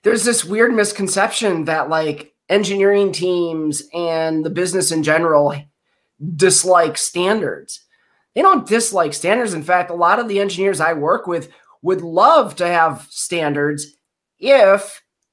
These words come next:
if, if they have context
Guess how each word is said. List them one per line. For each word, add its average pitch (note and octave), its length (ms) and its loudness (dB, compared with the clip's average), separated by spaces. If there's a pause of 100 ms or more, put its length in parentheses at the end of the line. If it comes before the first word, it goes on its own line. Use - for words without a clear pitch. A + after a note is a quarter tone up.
(140)
if, D3+ 680 4 (480)
if - 580 2 (340)
they D#3+ 260 4
have D3+ 280 2
context - 840 -2